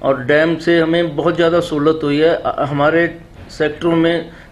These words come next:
दो दो घंटे पानी रहता है, गर्मियों में बड़ी दिक्कत होती है। यहाँ टैंकरों से पानी मंगाया जाता था, लेकिन अब यहाँ बिल्कुल भी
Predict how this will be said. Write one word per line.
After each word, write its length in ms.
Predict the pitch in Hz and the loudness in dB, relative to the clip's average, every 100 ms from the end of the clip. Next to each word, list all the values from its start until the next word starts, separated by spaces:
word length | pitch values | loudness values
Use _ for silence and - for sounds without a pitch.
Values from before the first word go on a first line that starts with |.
| 120 | 2
दो 160 | 160 | 4
दो 120 | 180 | 4
घंटे 260 | 165 151 156 | 4 2 0
पानी 300 | 156 147 156 | 0 0 2
रहता 300 | 147 143 160 | 0 0 0
है, 80 | 156 | 0
गर्मियों 340 | 156 160 170 | 0 0 -2
में 180 | 170 165 | 0 0
बड़ी 160 | 156 170 | 0 0
दिक्कत 340 | 156 160 160 | 0 0 -2
होती 200 | 151 143 | -2 -4
है। 60 | 156 | -2
यहाँ 120 | 160 | -2
टैंकरों 400 | 151 156 147 175 | 0 -2 -2 -2
से 120 | 170 | -2
पानी 260 | 170 151 151 | -2 0 0
मंगाया 360 | 151 135 135 135 | 0 2 4 4
जाता 300 | 131 139 135 | 2 0 0
था, 260 | 151 160 - - - | 0 -2 -8 -18 -4
लेकिन 300 | 143 147 160 | -2 2 2
अब 140 | 160 | 2
यहाँ 220 | 165 160 151 | 2 0 0
बिल्कुल 600 | 165 190 170 190 196 170 | 0 2 0 2 2 2
भी 340 | 151 185 180 | 0 -2 -4